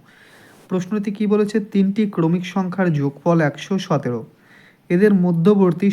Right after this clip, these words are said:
সংখ্যা কোনটি? এবার এই প্রকারের প্রশ্নগুলো অনেকে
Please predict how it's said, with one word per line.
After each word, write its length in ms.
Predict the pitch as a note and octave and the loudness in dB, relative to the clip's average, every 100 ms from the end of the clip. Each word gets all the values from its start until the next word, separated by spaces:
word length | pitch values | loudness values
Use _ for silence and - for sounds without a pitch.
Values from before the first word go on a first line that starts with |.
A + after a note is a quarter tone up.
| - | 0
সংখ্যা 380 | D#3+ D#3 - G3 F#3+ | -2 -2 -2 -2 -2
কোনটি? 420 | - C3+ B2+ B2 A#2 - _ _ _ _ _ _ - - _ _ | -2 -2 -2 -6 -8 -10 _ _ _ _ _ _ -20 -20 _ _
এবার 480 | F3+ D#3 B2+ A#2+ A#2+ A#2+ - _ _ _ _ _ _ _ - | -2 2 2 2 0 -4 -12 _ _ _ _ _ _ _ 0
এই 140 | E3 E3 | 0 2
প্রকারের 340 | F#3 F#3+ F#3 | -2 0 -2
প্রশ্নগুলো 540 | F3+ F3+ E3+ F#3+ F#3+ G#3 | -2 -4 -2 0 2 0
অনেকে 360 | G3 E3 E3+ | 0 -2 -2